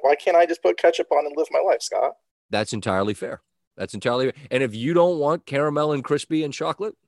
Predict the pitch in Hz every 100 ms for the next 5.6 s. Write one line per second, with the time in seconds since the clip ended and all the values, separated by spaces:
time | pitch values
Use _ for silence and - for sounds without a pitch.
0 | _ 135 139 139 143 127 95 123 127 -
1 | 135 - 131 165 170 175 175 139 185 180
2 | 277 247 226 123 - 104 - 92 - 107
3 | - 110 104 104 92 95 95 160 156 180
4 | - _ 123 196 - 127 165 - _ _
5 | _ _ - 107 151 180